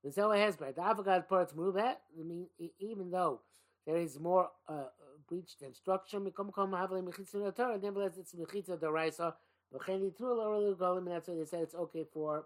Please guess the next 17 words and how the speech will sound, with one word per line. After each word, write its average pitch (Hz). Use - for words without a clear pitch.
pilgrims. 127
Your 196
test, 214
Hay 196
Makom 202
Echad 208
Min, 196
Echad 214
Min 196
Hazavis, 165
Or 170
B'chol 190
Zis 202
Marbas, 180
on 175
Evan 190
Gedola. 160